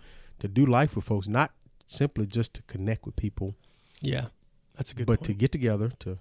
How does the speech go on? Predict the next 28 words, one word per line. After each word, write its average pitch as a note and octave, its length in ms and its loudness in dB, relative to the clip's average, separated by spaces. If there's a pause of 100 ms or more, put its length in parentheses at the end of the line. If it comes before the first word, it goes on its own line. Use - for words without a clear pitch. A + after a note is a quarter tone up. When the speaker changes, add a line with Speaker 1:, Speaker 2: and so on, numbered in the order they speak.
Speaker 1:
to - 80 -20
fellowship, A#2 440 -4
to G2 60 -8
be G#2 160 -4
under A#2 180 -2
the G#2+ 80 -8
word, A2 420 0
to F2+ 160 -8
be G#2+ 200 -4
missional, G#2+ 560 0 (200)
uh, F#2+ 260 -8
to F2+ 240 -10
care B2+ 200 2
for - 100 -4
each G2 180 -2
other. G2 220 -2 (520)
But A#2+ 120 0
it's A2+ 80 2
also B2 580 2
for, - 320 -6
for - 160 -4
me C3 120 2
to B2 60 0
have A#2 280 -2
people B2+ 300 -2
I A#2 100 0
can F#2+ 220 -8
share, A#2 500 0